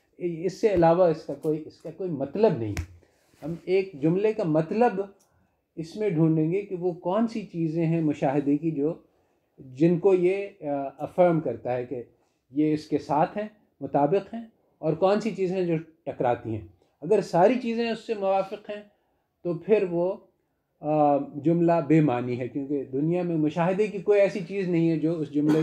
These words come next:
کے یا تو موافق ہو سکے یا مخالف ہو سکے۔ تو ایسی چیزوں کو انہوں نے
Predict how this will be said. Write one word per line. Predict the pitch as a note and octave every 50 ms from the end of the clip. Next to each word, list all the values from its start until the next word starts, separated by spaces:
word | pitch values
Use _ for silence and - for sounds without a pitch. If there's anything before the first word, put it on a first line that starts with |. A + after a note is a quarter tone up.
| B3
کے | A#3+ - - - - - _ _ _ _ _ _ -
یا | B2 B2+ C#3
تو | C#3 - F3 D#3+
موافق | D3 C#3+ D3 D3+ D#3 - G3+ - -
ہو | F#3
سکے | F3 F#3+ F#3 F#3 F#3 F3+
یا | E3+ D3 C3+ D3
مخالف | D#3 C3 - - B2+ B2+ C3+ C3+ -
ہو | C3+
سکے۔ | B2+ - C3+ - - C3 B2+ _ _ _ _ _ _ _ _ _ _ _ _ _
تو | - - -
ایسی | F#3 G3+ G3 A#3 G#3+
چیزوں | F3+ G#3 G3+ G3+ G3+
کو | F#3 F#3 F3
انہوں | D#3+ D#3 D3+ D3+
نے | F3+